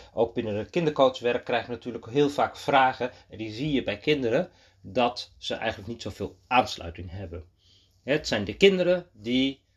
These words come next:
vaak, ehm, ja, in de klas doen ze soms wel eens eventjes een schemaatje invullen en dan kan de leerkracht zien welke kinderen kiest dit kind als vriend en hoe vaak wordt het dan ook gekozen.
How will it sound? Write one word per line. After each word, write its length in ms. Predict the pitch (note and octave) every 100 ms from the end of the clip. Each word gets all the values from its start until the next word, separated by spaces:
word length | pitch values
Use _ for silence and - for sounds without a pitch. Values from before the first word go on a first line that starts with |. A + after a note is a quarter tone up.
| _ _
vaak, 580 | _ - A2+ G#2+ A2 - _ _ _ _
ehm, 300 | F2+ F#2 F2 F2+ _ - - _ _
ja, 140 | F#2 -
in 120 | B2
de 100 | A#2+
klas 260 | C3+ B2
doen 140 | - A#2+
ze 100 | G#2+
soms 300 | - G#2+ -
wel 140 | A2
eens 120 | G#2+
eventjes 600 | - G#2+ G#2 G2+ G#2+ F#2+
een 260 | G2+ G2+ G2
schemaatje 500 | - F3 E3 D#3 C3+
invullen 420 | C3+ B2+ C3 C3
en 80 | A2+
dan 140 | A#2+
kan 220 | - A#2 A2
de 60 |
leerkracht 540 | A2 D3+ - B2+ - -
zien 420 | C3+ C#3 C#3+ - - - _ _
welke 360 | - B2+ A#2+ -
kinderen 680 | D3+ D3+ C3+ A#2+ A#2+ - - _
kiest 560 | - C#3+ - - - _ _ _
dit 260 | - C#3 C#3+
kind 360 | D3+ D#3 - - -
als 280 | B2 -
vriend 420 | - - C3+ C#3+ -
en 120 | A2
hoe 120 | A#2
vaak 260 | C3+ A#2 -
wordt 160 | A2+
het 80 | G#2
dan 180 | G#2 -
ook 200 | - G2
gekozen. 640 | F#2+ - A#2+ C#3+ C3 C#3